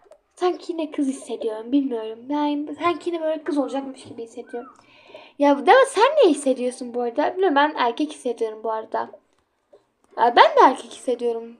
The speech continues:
bu arada. Brandon yani sen de mi erkek hissediyorsun? Evet evet ben de erkek hissediyorum. Yani ben de erkek hissediyorum kanka bu arada.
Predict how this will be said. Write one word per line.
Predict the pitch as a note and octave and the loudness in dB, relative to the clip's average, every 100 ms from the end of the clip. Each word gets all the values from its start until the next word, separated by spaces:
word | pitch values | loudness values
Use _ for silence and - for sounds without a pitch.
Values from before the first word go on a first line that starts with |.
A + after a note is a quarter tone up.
| - | -10
bu | A#3 | -8
arada. | A#3 A#3+ | -4 0
Brandon | F4+ D5 C#5 G#4 | 4 4 6 6
yani | F4+ E4+ | 6 4
sen | C#5 D5+ | 2 4
de | F#4+ | 6
mi | |
erkek | A#3+ A3 B3 A#3+ | 4 2 -4 -14
hissediyorsun? | B3 A3 B3+ | -12 -10 -10
Evet | - A3 A3 | -8 -8 -8
evet | A3 - | -8 -6
ben | - G#3+ | -6 -2
de | |
erkek | A#3 - B2 A#2+ | -2 -4 -8 -14
hissediyorum. | - A#3 A#3 A#3 A#3 _ - - - - C#5+ | -8 -6 -6 -8 -12 _ -20 -20 -20 -4 0
Yani | C#5 | 4
ben | F4+ B4+ | 4 6
de | |
erkek | D#4 A#3 - A#3 | 4 2 -6 -12
hissediyorum | - A3+ A#3 A3+ | -12 -10 -10 -10
kanka | A3+ C#4+ C#4+ A3+ | -6 -6 -6 -10
bu | |
arada. | A3 A3+ A#3+ C4 | -10 -10 -14 -14